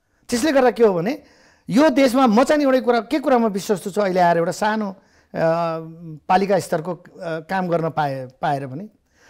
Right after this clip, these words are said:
यो देशमा जुन दिन यो भिजन सिजन चाहिँदैन के, बुझ्नु भएन कुरा?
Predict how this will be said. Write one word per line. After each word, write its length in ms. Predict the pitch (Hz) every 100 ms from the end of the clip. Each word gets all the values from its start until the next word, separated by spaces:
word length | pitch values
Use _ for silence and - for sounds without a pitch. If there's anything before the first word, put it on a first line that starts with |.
| _ 196
यो 160 | 302
देशमा 460 | 262 277 233 277 277
जुन 260 | 202 226
दिन 360 | 226 240 247 240 _ _ _ _ _ _ _ _ -
यो 80 | 277
भिजन 320 | 202 202 294
सिजन 280 | 277 302 320
चाहिँदैन 440 | 269 277 294 277 233
के, 200 | 330 175 - - _ _ _ _ _ _ _ -
बुझ्नु 220 | 214 247
भएन 200 | 254 320
कुरा? 160 | 226